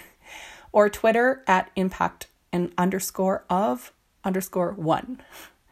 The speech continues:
And LinkedIn, if you just search my name, Amanda Oling, you'll find me there. Well, thank you for tuning in today, and I look forward to speaking with you again soon.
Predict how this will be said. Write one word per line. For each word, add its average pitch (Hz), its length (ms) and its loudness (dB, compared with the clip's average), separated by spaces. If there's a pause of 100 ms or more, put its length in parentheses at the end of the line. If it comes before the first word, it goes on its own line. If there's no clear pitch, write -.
(560)
And 208 140 4
LinkedIn, 214 320 0
if 190 140 -2
you 185 60 -2
just 185 200 0
search 180 300 -2
my 170 100 2
name, 151 320 0
Amanda 151 480 -2
Oling, 135 300 -2
you'll 135 100 -2
find 147 340 -6
me 151 120 -8
there. 143 320 -4 (960)
Well, 226 100 0
thank 262 220 4
you 302 80 0
for 277 100 -2
tuning 247 340 -2
in 233 120 -4
today, 202 480 2 (680)
and 190 80 2
I 185 60 4
look 190 160 0
forward 190 300 0
to 214 80 -10
speaking 180 360 -4
with 175 160 -6
you 185 80 -2
again 180 280 -2
soon. 151 360 -6